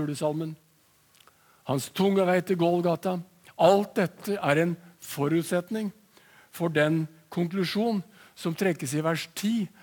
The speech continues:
som vi leste her, nemlig der det heter, «I kraft av denne viljen», det Jesus gjorde,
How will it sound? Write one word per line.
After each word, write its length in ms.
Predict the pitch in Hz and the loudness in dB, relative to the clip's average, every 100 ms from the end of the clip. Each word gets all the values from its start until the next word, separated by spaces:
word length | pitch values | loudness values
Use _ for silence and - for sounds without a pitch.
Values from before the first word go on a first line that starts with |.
| - - | -20 -14
som 140 | 151 156 | -6 -4
vi 80 | |
leste 400 | 170 160 123 - | 0 0 -2 -4
her, 220 | 127 147 143 | 0 0 0
nemlig 320 | 160 147 151 | -2 -2 -2
der 220 | 147 143 | -2 -2
det 80 | 151 | -2
heter, 400 | 143 127 147 135 - _ _ _ _ _ - _ | -2 -4 -4 -6 -10 _ _ _ _ _ -20 _
«I 140 | 180 170 | -2 -2
kraft 480 | - 160 165 165 - | 0 2 2 0 -4
av 140 | 202 180 151 - | -2 -2 -6 -2
denne 320 | 220 202 180 226 | 0 2 2 0
viljen», 460 | 226 151 143 131 90 - _ _ _ _ _ _ _ _ _ _ _ _ _ _ _ _ _ _ _ _ _ _ - | 0 0 0 -2 -6 -14 _ _ _ _ _ _ _ _ _ _ _ _ _ _ _ _ _ _ _ _ _ _ -4
det 140 | 151 170 | 2 2
Jesus 380 | 160 156 165 180 | 2 -2 -4 -4
gjorde, 320 | 156 156 | -4 -4